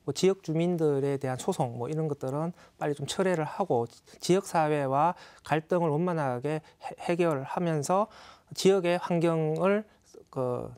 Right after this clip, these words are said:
지켜줄 수 있게, 지-, 지켜주겠다라고 하는 그, 그런 자세를 가지고 지자체와 지역 주민과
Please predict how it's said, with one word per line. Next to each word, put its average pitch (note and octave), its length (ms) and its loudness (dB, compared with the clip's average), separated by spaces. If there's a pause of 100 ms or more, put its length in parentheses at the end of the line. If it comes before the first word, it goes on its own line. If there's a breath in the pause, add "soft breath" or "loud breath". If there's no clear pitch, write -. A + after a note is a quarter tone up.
지켜줄 E3 540 0
수 - 140 -4
있게, C#3+ 260 -2 (260)
지-, A3 140 2
지켜주겠다라고 D#3 920 2
하는 C3+ 140 -2
그, C#3 220 -4
그런 D#3 260 -2
자세를 D#3+ 460 0
가지고 B2+ 500 0 (160 loud breath)
지자체와 D#3+ 540 0
지역 D#3 280 -2
주민과 C#3 540 -2